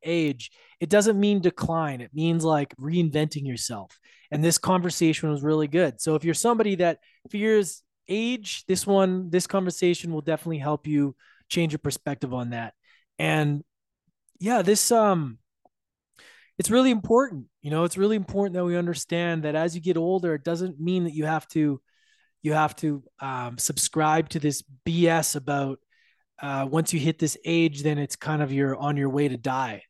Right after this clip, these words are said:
And, you know, I'm just turning forty in September. I'm thirty-nine. And to be honest with you, the more healing work that I do, the more I apply personal development in my life, the more I grow,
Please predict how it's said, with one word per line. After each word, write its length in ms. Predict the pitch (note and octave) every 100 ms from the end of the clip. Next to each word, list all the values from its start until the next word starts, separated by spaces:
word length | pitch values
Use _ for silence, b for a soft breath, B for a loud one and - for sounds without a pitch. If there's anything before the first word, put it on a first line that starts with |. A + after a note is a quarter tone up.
| -
And, 320 | D#3 D3 C#3+
you 80 | E3
know, 180 | D3+ -
I'm 240 | E3 G#3
just 220 | G#3+ F#3+
turning 240 | - F#3 E3
forty 560 | - D#3 D#3 D#3+ F3 - _ _ _ _
in 120 | E3 D#3
September. 500 | D#3 - D#3 D3+ E3
I'm 120 | D3
thirty-nine. 640 | E3 D#3+ D#3+ D3 D3 F3 - b b b F3
And 120 | F3
to 80 | F3
be 140 | F#3+
honest 320 | F#3+ G3 G3+
with 160 | G#3+ G3
you, 300 | A3 A#3 B3+ _
the 80 | E3+
more 360 | E3 F3 G#3 G3
healing 500 | - F#3+ G3 G#3 F#3+
work 260 | F#3 F#3+
that 80 | F3
I 160 | E3+ F3+
do, 180 | F3 F#3
the 80 |
more 240 | D#3+ E3 G3
I 100 | F3+
apply 440 | E3 - D#3+ E3+
personal 400 | - E3 - E3
development 480 | D3 B2+ D#3+ D#3 D3+
in 80 | C#3+
my 100 | C#3
life, 320 | C#3+ E3 E3+
the 100 | C#3
more 200 | D3 E3
I 80 | C#3+
grow, 260 | C3+ E3